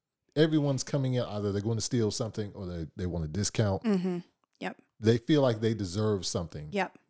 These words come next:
Speaker 1: just to be
Speaker 2: They're owed.
Speaker 1: Yeah, just for being a customer.
Speaker 2: Yeah, they're
Speaker 1: Mm-hmm.
Speaker 2: owed your time, they're owed your politeness, they're owed your going to the nth degree for them, they're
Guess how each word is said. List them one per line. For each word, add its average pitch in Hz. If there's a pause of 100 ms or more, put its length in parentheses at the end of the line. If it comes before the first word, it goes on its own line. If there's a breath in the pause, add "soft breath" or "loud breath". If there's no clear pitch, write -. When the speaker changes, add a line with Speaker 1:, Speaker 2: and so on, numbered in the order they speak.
(280)
Speaker 1:
just 107
to 107
be 98
Speaker 2:
They're 180
owed. 175 (200)
Speaker 1:
Yeah, 113
just 92
for 113
being 98
a 78
customer. -
Speaker 2:
Yeah, 175
they're 208
Speaker 1:
Mm-hmm. 214
Speaker 2:
owed 214
your 202
time, 190
they're 180
owed 180
your 175
politeness, 170
they're 175
owed 180
your 165 (180)
going 196
to 196
the 185
nth 190
degree 185
for 180
them, 170
they're 165